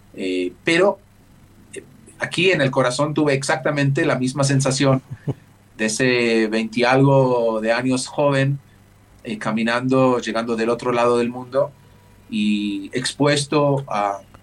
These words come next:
a, a, a esta cultura, a esta naturaleza.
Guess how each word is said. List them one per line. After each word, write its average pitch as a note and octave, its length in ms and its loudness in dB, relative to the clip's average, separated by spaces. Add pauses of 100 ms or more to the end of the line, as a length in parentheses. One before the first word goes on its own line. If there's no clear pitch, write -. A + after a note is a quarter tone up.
a, G2 340 -12
a, F#2 300 -8
a G2 140 -2
esta G#2+ 420 0
cultura, C#3+ 720 0
a G#2+ 80 0
esta A2+ 180 -6
naturaleza. A2+ 840 -2